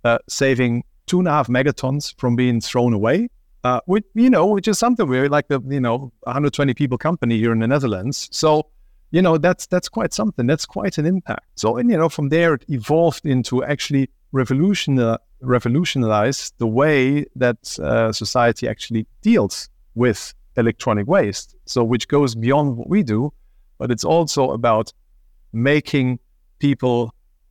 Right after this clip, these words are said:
in our near and far environment aware that this is bad, that we have sixty megatons, or actually sixty-three megatons last year. That's kind of the story about the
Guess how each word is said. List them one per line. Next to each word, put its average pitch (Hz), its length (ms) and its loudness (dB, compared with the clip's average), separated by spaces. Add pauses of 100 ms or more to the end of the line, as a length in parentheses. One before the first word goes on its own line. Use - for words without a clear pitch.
(320)
in 120 140 0
our 120 300 2 (160)
near 127 300 2
and 104 120 -2
far 139 240 2
environment 101 720 -4 (260)
aware 139 560 2 (680)
that 147 180 0 (120)
this 160 180 0
is 156 140 -2
bad, 110 380 -2
that 113 140 -4
we 113 100 0
have 110 160 2
sixty - 380 -2
megatons, 135 540 0
or 104 200 -4
actually 107 280 -4
sixty-three 131 560 -2
megatons 98 580 -2
last 92 300 -8
year. - 160 -14 (640)
That's 165 200 0
kind 233 220 4
of 127 100 -2
the 127 100 -6
story 160 380 0
about 113 280 0
the 104 80 -12